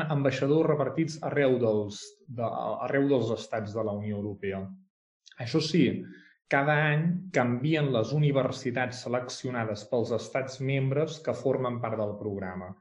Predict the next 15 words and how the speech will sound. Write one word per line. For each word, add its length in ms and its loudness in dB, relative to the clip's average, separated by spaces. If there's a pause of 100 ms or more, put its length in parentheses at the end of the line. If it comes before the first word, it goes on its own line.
I 140 -2
precisament 520 0
aquell 300 2
any, 240 -2
que 80 -2
ho 80 -2
vaig 240 -4
mirar, 240 2 (640)
que 140 -2 (100)
crec 240 -4
que 160 2
era 160 4
fa 280 -4
quatre 280 0
anys, 380 -2